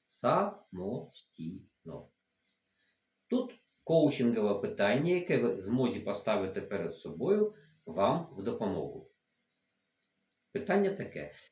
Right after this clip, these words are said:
"Як ще я можу вирішити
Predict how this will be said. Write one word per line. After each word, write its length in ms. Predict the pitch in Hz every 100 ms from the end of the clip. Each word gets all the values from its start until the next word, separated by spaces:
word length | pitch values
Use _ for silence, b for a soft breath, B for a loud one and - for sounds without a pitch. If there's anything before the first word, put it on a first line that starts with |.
| _
"Як 480 | 95 95 135 123 -
ще 720 | - - - - 127 82 - - _
я 600 | 80 82 90 110 208 - - _
можу 460 | 107 123 90 90
вирішити 840 | 80 113 175 190 190 - 190 180 -